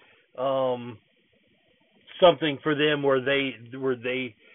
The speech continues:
have to listen to it. But I know right now that things are not, um, perfect with your cousins, but give it time, stay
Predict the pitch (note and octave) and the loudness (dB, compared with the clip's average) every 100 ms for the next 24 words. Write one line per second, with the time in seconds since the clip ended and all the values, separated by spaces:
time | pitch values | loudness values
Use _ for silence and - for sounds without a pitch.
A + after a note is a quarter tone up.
0 | - - - D3+ - D3 C3+ C#3 C3+ A#2 | -20 -10 0 0 2 -2 -2 -4 -6 -6
1 | B2+ A#2 G#2+ - - - - _ _ _ | -4 -4 -6 -10 -20 -20 -20 _ _ _
2 | C#3 C#3 C3 - - _ _ _ _ _ | 2 4 2 -2 -20 _ _ _ _ _
3 | _ _ _ _ _ _ _ _ _ _ | _ _ _ _ _ _ _ _ _ _
4 | - F3 F#3 F3 E3 D#3+ D#3 D#3+ D#3+ D#3+ | 2 4 8 10 10 8 4 2 0 0
5 | D#3 _ _ _ _ _ _ C3 B2+ E3 | -4 _ _ _ _ _ _ -6 -2 -2
6 | D#3+ D3+ B2+ C3+ C#3 C3+ C3 C3 - - | -2 -4 -6 -4 -2 -2 -2 -2 -4 -20
7 | _ _ _ _ _ _ _ _ _ _ | _ _ _ _ _ _ _ _ _ _
8 | - B2 B2+ B2+ A#2+ A#2 G#2+ E3 D3+ - | -10 -4 0 0 -2 -4 -4 2 2 2
9 | D3 - C3+ C3+ C3 C#3+ C#3+ D3+ D#3 D#3 | -6 -6 -8 -8 -6 -4 -4 -4 -14 -18
10 | - _ _ _ _ _ _ _ _ - | -20 _ _ _ _ _ _ _ _ -20
11 | - _ _ _ _ _ _ _ C#3+ D3 | -20 _ _ _ _ _ _ _ 0 0
12 | C3 A#2 A#2 D#3 D#3+ - D#3 D#3 D3+ C#3+ | 0 -6 -6 -4 -4 -6 -2 -2 0 -2
13 | D3 C3+ _ _ _ _ _ _ _ _ | -4 -12 _ _ _ _ _ _ _ _
14 | _ _ - E3+ | _ _ -4 -2